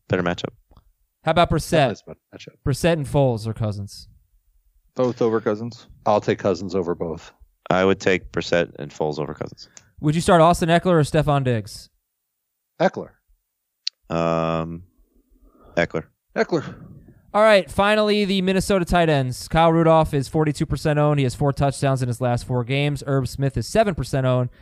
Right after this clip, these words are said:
Speaker 2: And, yeah, I don't know. He's not really doing that much, but he's getting
Speaker 4: There are
Speaker 2: some
Speaker 4: better
Speaker 2: targets.
Speaker 4: options.
Speaker 3: Six P P R points. That's what you're getting out of Irv.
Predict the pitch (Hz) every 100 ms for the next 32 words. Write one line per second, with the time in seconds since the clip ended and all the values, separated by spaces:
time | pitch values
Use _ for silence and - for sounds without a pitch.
0 | - - _ - 123 120 120 120 127 135
1 | 120 120 117 104 98 107 90 90 90 87
2 | 85 87 - 127 123 110 120 139 120 117
3 | 104 95 87 95 170 170 - - 170 131
4 | 139 113 120 92 90 - - 107 - 113
5 | 101 98 92 87 - 95 90